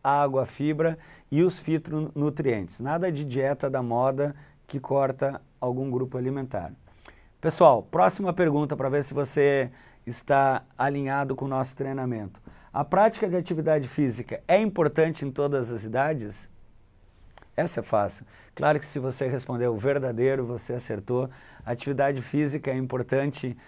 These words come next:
desde a mais tenra idade até a, a melhor idade, sempre importante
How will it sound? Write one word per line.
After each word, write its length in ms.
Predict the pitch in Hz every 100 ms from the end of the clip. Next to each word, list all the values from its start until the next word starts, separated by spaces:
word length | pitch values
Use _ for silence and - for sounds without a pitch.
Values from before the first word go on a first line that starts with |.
| - -
desde 300 | 127 143 139
a 60 |
mais 320 | 127 135 151 -
tenra 400 | 139 135 127 117
idade 600 | 113 123 135 131 131 131 - -
até 340 | 113 117 135
a, 180 | 135 131
a 100 | 131
melhor 440 | 127 123 123 143 135
idade, 480 | 117 120 135 131
sempre 380 | 120 - 160 156
importante 720 | 147 135 117 131 135 131 135